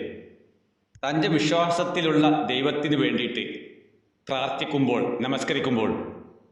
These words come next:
നിർബന്ധിച്ച് ജയ് ശ്രീറാം വിളിച്ച് അവരെ കൊല്ലുക, ഇങ്ങനെയൊക്കെ ചെയ്ത്, "പ്രിയ സുഹൃത്തെ, താങ്കൾ പരിശുദ്ധ ഹജ്ജ് കർമ്മം നിർവഹിച്ചതിൽ വളരെ സന്തോഷിക്കുന്നു" എന്നൊക്കെ പറയുമ്പോൾ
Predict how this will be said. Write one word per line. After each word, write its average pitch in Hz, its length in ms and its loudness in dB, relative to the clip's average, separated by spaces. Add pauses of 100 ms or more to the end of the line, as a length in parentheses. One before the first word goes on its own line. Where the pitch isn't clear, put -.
(380)
നിർബന്ധിച്ച് 147 1000 2
ജയ് 139 200 0
ശ്രീറാം 160 520 2
വിളിച്ച് 123 600 -2
അവരെ 120 440 0
കൊല്ലുക, 107 340 0 (1160)
ഇങ്ങനെയൊക്കെ 180 600 2
ചെയ്ത്, 120 340 0 (2000)
"പ്രിയ 151 200 0
സുഹൃത്തെ, 139 840 0
താങ്കൾ 143 320 2
പരിശുദ്ധ 139 540 0
ഹജ്ജ് 120 340 -2
കർമ്മം 139 380 2
നിർവഹിച്ചതിൽ 120 1080 -2
വളരെ 147 320 2
സന്തോഷിക്കുന്നു" 127 680 0
എന്നൊക്കെ 123 320 2
പറയുമ്പോൾ 107 800 -2